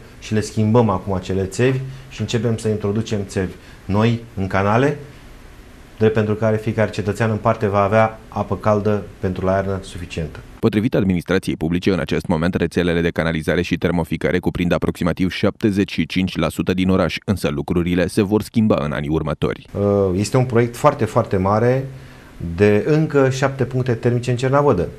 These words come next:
Speaker 1: Deci, în curând, Cernavodă va fi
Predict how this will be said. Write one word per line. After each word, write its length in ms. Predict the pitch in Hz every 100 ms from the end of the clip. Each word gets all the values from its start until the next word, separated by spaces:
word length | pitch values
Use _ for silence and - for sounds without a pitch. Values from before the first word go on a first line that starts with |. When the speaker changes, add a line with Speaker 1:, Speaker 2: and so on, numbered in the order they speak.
| - - -
Speaker 1:
Deci, 200 | 92 90
în 160 | 139 147
curând, 540 | 127 107 131 151 131 - - -
Cernavodă 440 | - 113 107 131 139
va 160 | 120 110
fi 360 | 131 131 131